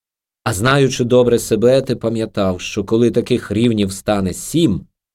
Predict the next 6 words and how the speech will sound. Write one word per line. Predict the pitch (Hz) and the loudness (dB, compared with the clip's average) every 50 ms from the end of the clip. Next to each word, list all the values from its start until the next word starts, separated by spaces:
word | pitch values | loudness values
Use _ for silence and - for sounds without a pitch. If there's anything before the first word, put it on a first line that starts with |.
| _ _ _ _ _ _ _ _ _ _ _ _ _ | _ _ _ _ _ _ _ _ _ _ _ _ _
ти | - 165 180 | 0 0 2
обов'язково | 160 - 156 156 127 151 156 139 135 143 143 143 - - - 156 151 143 139 143 | 2 2 0 2 4 4 4 4 4 2 2 0 -2 0 2 2 4 4 2 0
виблюєш | 131 120 117 135 135 127 190 190 208 196 87 85 80 - - - _ _ _ _ _ _ _ _ _ _ _ _ _ _ _ - | 0 2 2 4 4 4 4 2 2 2 0 0 -4 -8 -10 -14 _ _ _ _ _ _ _ _ _ _ _ _ _ _ _ -2
і, | 180 170 | 0 2
можливо, | 139 127 110 92 104 113 113 110 107 104 98 - | 2 2 0 0 2 2 4 4 4 2 0 -2
очистишся. | - 113 110 - - 104 90 - - - 80 - - - - | -4 -4 -4 -2 -2 -4 -4 -4 -6 -12 -12 -12 -12 -14 -16